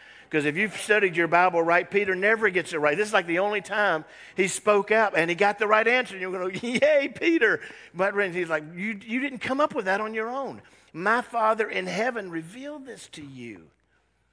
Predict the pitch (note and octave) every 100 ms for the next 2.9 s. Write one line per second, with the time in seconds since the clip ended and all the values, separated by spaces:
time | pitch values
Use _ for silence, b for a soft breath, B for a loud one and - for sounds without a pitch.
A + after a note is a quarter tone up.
0 | _ _ _ E3 A3 G#3+ G#3+ A3 C4+ C#4+
1 | - F#3 G#3+ B3+ G3 C3 B2+ E3 F3 G3+
2 | G3+ - C3+ D#3 F3+ G#3+ A#3+ F3+ G2+